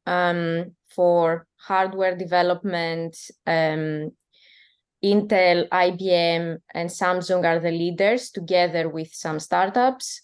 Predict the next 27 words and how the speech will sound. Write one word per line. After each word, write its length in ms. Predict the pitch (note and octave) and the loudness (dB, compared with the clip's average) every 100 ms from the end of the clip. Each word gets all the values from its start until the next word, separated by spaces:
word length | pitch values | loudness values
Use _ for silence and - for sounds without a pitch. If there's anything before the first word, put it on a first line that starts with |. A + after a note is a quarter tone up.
| _ _ _ _ | _ _ _ _
And 560 | - F#3 F3+ F3 F3 E3+ | 0 2 4 2 -2 -6
there 240 | F3 F3 F3 | 0 2 4
are 140 | F3 | 4
also 420 | F3+ F#3 - F#3 | 2 0 -4 -4
a 40 | F3 | -2
lot 260 | E3+ F3 | -2 -2
of, 180 | F3+ - - | -6 -12 -4
um, 600 | E3+ D#3+ D#3+ D#3 D#3 D#3 - E3 | 0 2 0 -2 -4 -8 -10 -8
developments, 1120 | F3 F3+ F3 F3 F3 F#3+ G3 B3 C4 - - - | 0 2 4 2 2 0 2 4 2 -2 -14 -8
um, 760 | E3+ E3 E3 E3 E3 D#3+ D#3 - | -2 0 -2 -2 -4 -6 -8 -10
we 160 | D#3+ F3 | -6 -6
see 560 | F3 - F3 F3 E3+ E3+ | -6 -2 0 0 0 -2
in 100 | F3 | -2
academia, 840 | E3 F3 F3 F3 G3 A3 C4+ E4 _ - | -4 -4 -2 0 0 0 0 -4 _ -2
uh, 400 | F#3 F3+ F3 F3 _ _ _ - | 0 2 0 -2 _ _ _ -2
and 260 | D4+ C#4 | 0 0
public, 440 | - F#3 F3 E3 E3 | 2 0 0 -4 -4
uh, 160 | E3 D#3+ | -2 -2
organizations, 1080 | D#3+ E3 D#3+ E3 E3 E3 G3 G3+ B3 B3+ - - - - _ _ - | -2 -6 -4 -4 -4 -4 -4 0 -2 -2 -16 -20 -20 -20 _ _ -4
uh, 160 | F#3+ F3 | 0 2
such 240 | F#3 F#3 | 0 -2
as 140 | G3 F3+ | -4 0
the 500 | F3+ F3 E3+ E3 E3 | 2 4 2 0 -2
European 480 | F3 E3+ F3 F3 E3 | -2 -2 -2 -4 -6
Human 480 | - F3 E3+ D#3+ | -6 -4 -2 -2
Brain 320 | D#3 E3 F3 F3 | -2 -2 -2 0
Project, 680 | F3+ F3+ A3+ E4+ - - | 2 2 2 0 -2 -20